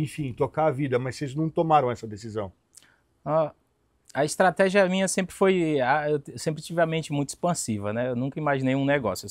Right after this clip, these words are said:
Speaker 2: eu já imaginava grande, tudo que eu imaginava era grande. Até hoje eu sou,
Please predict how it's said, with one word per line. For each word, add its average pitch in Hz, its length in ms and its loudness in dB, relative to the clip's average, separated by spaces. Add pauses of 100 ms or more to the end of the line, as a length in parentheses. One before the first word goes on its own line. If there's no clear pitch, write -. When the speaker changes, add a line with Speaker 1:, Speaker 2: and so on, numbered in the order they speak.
Speaker 2:
eu 113 100 -4
já 127 100 0
imaginava 131 520 0
grande, 104 380 -4
tudo 147 200 -8
que 165 100 -6
eu - 20 0
imaginava 135 480 0
era 151 140 4
grande. 113 440 -4
Até 139 180 -4
hoje 127 240 2
eu 143 40 -4
sou, 143 260 -4